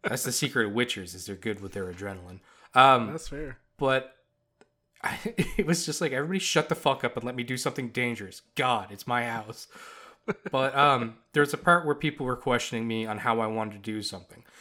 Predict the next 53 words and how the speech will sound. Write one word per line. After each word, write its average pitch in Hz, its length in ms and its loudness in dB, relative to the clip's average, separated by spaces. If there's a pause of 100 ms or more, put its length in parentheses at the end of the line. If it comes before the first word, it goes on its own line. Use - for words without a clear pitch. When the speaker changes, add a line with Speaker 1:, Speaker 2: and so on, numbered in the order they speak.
(280)
Speaker 1:
Basically, 147 480 2
with 113 100 -4
the 113 80 -8
support - 480 -6
beams, 104 300 -6 (200)
I 131 140 4
was 147 180 -2
thinking 113 420 -4 (120)
I 127 120 4
didn't, 160 260 0 (260)
I 135 140 2
was 143 120 4
going 156 180 2
to 156 60 0
knock 143 220 4
down 143 220 6
some 180 360 2
of 123 140 -2
the 117 60 -6
beams, 98 460 -12 (440)
and 127 140 -4
then 147 100 -2
I 127 60 -4
didn't 135 200 2
Speaker 2:
Right. 156 60 -2
Speaker 1:
want 147 160 2
anybody 131 380 -2
near 123 420 0
it 117 100 -6
when 117 120 -4
it 113 40 -4
was 107 140 -8
actually 117 340 0
collapsing. 113 520 -2 (340)
So - 160 -2
what 131 160 -4
we 135 60 -4
were 135 80 -2
gonna 123 120 -4
Speaker 2:
That's 113 120 -10
fair. 135 260 -10
Speaker 1:
and 147 480 2 (100)
we 127 140 -2
had 131 220 4
to 135 80 -6
make 123 180 -2
sure 131 180 -2
it 113 60 -6
fell 127 280 2
in 123 60 -2
a 110 40 -6
particular 127 440 -4
direction 117 560 0